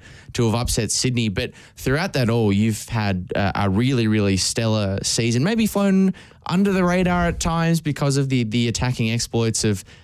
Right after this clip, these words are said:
of those further afield, but have been, you know, for, for many people I've spoken to, a really important part of all of that. Um, you know, a few people have said, "I don't know why this guy doesn't have A-League interest," all that sort of stuff. That, that's not me. That's other people. Um,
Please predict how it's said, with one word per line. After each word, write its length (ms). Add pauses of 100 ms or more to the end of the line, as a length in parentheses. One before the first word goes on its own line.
(120)
of 120
those 280
further 360
afield, 440
but 200
have 220
been, 480
you 100
know, 140
for, 240
for 180
many 280
people 260
I've 180
spoken 360
to, 80
a 40
really 240
important 560
part 240
of 80
all 200
of 100
that. 240 (400)
Um, 580
you 80
know, 80
a 40
few 200
people 300
have 100
said, 160
"I 120
don't 180
know 120
why 220
this 220
guy 220
doesn't 260
have 160
A-League 360
interest," 400
all 100
that 140
sort 120
of 60
stuff. 100
That, 140
that's 200
not 140
me. 180
That's 240
other 220
people. 440 (360)
Um, 280